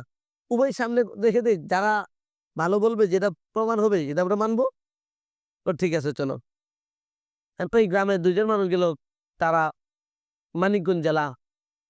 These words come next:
সদর থানা সানমান্ডা গ্রামের মসজিদে। এবার সানমান্ডা মসজিদে গিয়ে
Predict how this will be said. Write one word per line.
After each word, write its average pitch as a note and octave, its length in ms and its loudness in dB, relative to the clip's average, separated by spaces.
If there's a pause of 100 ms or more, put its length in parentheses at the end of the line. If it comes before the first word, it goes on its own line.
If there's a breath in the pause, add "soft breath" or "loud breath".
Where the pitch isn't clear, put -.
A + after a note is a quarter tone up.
(220)
সদর F3+ 460 -2
থানা D#3+ 280 -2 (640)
সানমান্ডা G#3+ 640 0
গ্রামের E3+ 360 0
মসজিদে। C3+ 440 -6 (1400)
এবার G#3 160 2
সানমান্ডা C4 540 0
মসজিদে A#3+ 400 -2
গিয়ে B3+ 220 2